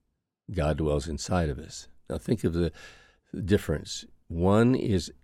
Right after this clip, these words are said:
insight into who I am. The other is insight into the part that I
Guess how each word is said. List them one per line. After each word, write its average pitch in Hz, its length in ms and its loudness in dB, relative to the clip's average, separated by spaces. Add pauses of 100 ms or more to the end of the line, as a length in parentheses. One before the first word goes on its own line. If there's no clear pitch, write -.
(220)
insight 101 480 4
into 90 200 2
who 85 200 0
I 85 120 2
am. 85 540 2
The 92 200 -2
other 92 340 2
is 82 480 0
insight 87 540 0
into 80 580 -2 (960)
the 85 160 0
part - 400 2
that 87 180 2
I 80 220 0